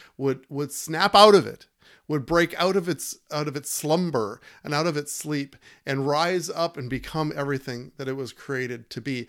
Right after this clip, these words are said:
because that's all it needs. You know, we talk about revival and awakenings. It's not God who needs to be revived, and it's got, not God who needs to be awakened.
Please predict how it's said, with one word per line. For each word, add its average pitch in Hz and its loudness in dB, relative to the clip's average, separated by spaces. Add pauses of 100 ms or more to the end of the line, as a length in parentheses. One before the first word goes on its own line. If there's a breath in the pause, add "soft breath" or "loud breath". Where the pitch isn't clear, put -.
(200 loud breath)
because 151 0
that's 175 0
all 170 -2
it 175 -6
needs. 185 -4 (420 soft breath)
You 165 -2
know, 147 2
we 151 -4
talk 170 -2
about 160 0
revival 143 0
and 123 -2
awakenings. 131 -2 (400 soft breath)
It's 131 -12
not 170 2
God 165 4
who 156 -2
needs 143 0
to 127 -16
be 139 2
revived, 127 2
and 139 -4
it's - -4
got, 135 0
not 143 -2
God 143 2
who 143 0
needs 131 -2
to 123 -10
be 123 0
awakened. 120 2